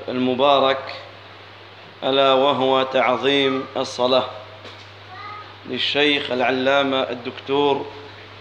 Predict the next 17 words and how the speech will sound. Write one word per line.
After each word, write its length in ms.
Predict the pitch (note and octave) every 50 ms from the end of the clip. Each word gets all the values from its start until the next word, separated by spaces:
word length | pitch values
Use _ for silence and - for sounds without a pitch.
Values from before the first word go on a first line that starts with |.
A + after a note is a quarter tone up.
| - - -
عبد 260 | - C3+ C3+ B2 B2
الرزاق 720 | C3 B2 A#2+ B2 A#2+ A#2 A2+ C3 C#3 C#3 C3+ C3+ C3+ - - - - - - - - - - - -
بن 180 | B2+ B2 C3 C3+
عبد 220 | C3+ B2+ C3 B2 C3
المحسن 560 | C3 B2+ B2+ C3 B2+ - - D3 D3 C#3+ C#3
البدر، 540 | C3 B2 A#2+ C3 C3 B2+ C3 B2+ - - - - - - - - - - - - - - - - - - - -
حفظه 560 | - - D3 D3 D3+ D3 C3+ C#3 C3+ B2 C3
الله 720 | C3 B2+ B2+ C3+ C#3 C#3 C3 A#2+ C3+ C#3 C#3 C#3 C#3 C3+ - - - - -
تعالى، 640 | C3+ C3+ B2 B2+ C#3 C#3 C3 B2+ C3 C3 B2+ - - - - - - - - - - - - - - - - - B2+
أو 180 | C3 C3 B2
حفظهما 760 | - - D#3 C#3+ - C#3+ C3+ B2+ C3 B2+ A#2+ C3 B2+ B2+ B2+
الله 440 | B2 B2 B2 C3 C3+ C3 C3 C3 B2+ - - - - - - - - - - -
تعالى. 480 | B2+ B2 A#2 B2 B2+ B2 A#2+ A#2+ G#2+ - - - - - - - - - - - - - - - - -
Donc, 200 | B2+ B2+ B2+ B2+
durant 280 | A#2+ C3 D3 C#3+ D3+ D3
cette 240 | D3 - D3 C3+ -
soirée, 580 | - C3+ C3+ C3+ C3 C3 C#3+ D3 D3+ D3+ D3